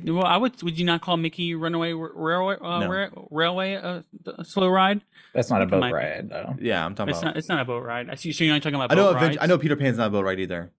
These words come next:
Speaker 2: Technically, not a
Speaker 3: Yeah.
Speaker 2: boat ride either. But yeah, I'm talking about those slow moving rides. I wouldn't call,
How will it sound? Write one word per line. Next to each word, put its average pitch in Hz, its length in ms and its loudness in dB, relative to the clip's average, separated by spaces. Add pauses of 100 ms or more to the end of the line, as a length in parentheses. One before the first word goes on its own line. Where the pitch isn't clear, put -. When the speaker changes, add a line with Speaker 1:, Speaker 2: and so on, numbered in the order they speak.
(320)
Speaker 2:
Technically, 92 360 -10
not 92 140 -2
a 92 60 -2
Speaker 3:
Yeah. 95 40 -6
Speaker 2:
boat 98 120 -2
ride 87 160 -2
either. 85 180 -4
But 87 340 -4
yeah, 120 240 2
I'm 101 100 -4
talking 113 120 0
about 101 160 0
those 95 160 -6
slow 95 640 -2 (440)
moving 95 260 -4
rides. 95 220 -2
I 143 80 4
wouldn't 180 280 4
call, 139 320 4